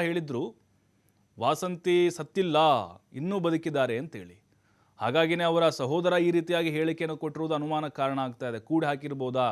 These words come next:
ಗೃಹ ಬಂಧನದಲ್ಲಿ ಇಟ್ಟಿರ್ಬೋದಾ ಅಂಥೇಳಿ ಅವರೇ ಹೇಳಿದ್ದಾರೆ. ಅಂದ್ರೆ ವಾಸಂತಿಯ ಸಾವಿನ ವಿಚಾರ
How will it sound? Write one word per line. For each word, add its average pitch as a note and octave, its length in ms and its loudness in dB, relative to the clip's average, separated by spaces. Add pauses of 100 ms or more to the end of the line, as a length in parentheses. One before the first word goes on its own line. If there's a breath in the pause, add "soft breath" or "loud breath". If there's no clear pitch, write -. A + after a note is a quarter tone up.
(380 soft breath)
ಗೃಹ C3 200 0
ಬಂಧನದಲ್ಲಿ E3 420 2
ಇಟ್ಟಿರ್ಬೋದಾ D#3 420 -2
ಅಂಥೇಳಿ C#3 380 -4 (400 soft breath)
ಅವರೇ C3+ 240 -2
ಹೇಳಿದ್ದಾರೆ. C3+ 500 -2 (1080)
ಅಂದ್ರೆ C3 220 0 (460)
ವಾಸಂತಿಯ D#3 760 -2 (1300)
ಸಾವಿನ E3 480 2
ವಿಚಾರ D3+ 400 2